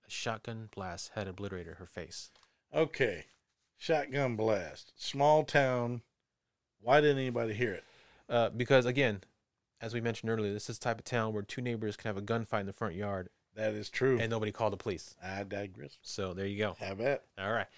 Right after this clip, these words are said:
Speaker 1: Someone had come through the front door and killed them just as they prepared to leave on their trip.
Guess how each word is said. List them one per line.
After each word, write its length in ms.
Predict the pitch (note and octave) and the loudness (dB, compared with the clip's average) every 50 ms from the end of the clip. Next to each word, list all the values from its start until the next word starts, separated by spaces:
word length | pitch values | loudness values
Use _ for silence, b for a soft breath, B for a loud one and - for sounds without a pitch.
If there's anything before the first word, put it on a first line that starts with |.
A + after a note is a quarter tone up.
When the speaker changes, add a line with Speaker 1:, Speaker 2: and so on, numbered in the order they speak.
| b b | b b
Speaker 1:
Someone 300 | - - G3 G3 G3+ D3+ | -8 -6 -4 -4 -2 -2
had 140 | C#3 A#2+ - | -4 -4 -4
come 180 | - C3+ C#3 D3+ | -4 -4 -4 -4
through 120 | - E3 | -4 -10
the 60 | E3 D3 | -12 -10
front 280 | - - B2+ A#2+ A#2 | -6 -6 -6 -6 -6
door 300 | - F#2 C#2+ - - - - _ _ _ _ _ | -8 -8 -8 -10 -12 -16 -20 _ _ _ _ _
and 80 | A2 | -20
killed 260 | - - - C3 A#2 G#2+ | -12 -6 -4 -4 -4 -4
them 120 | G2+ F#2+ | -6 -8
just 220 | - A#2 A#2 - - | -8 -10 -10 -8 -10
as 60 | A#2+ | -10
they 80 | C3 B2 | -12 -12
prepared 400 | - C3 - - A2+ G2+ G2 - | -12 -14 -10 -8 -8 -8 -8 -8
to 80 | G#2 | -10
leave 280 | F#2+ F#2+ F#2+ F#2+ F#2+ F#2 | -12 -10 -10 -10 -10 -12
on 80 | F2+ F2 | -12 -14
their 80 | F2 | -14
trip. 360 | E2 - - - D#2+ - - | -14 -14 -14 -14 -14 -14 -16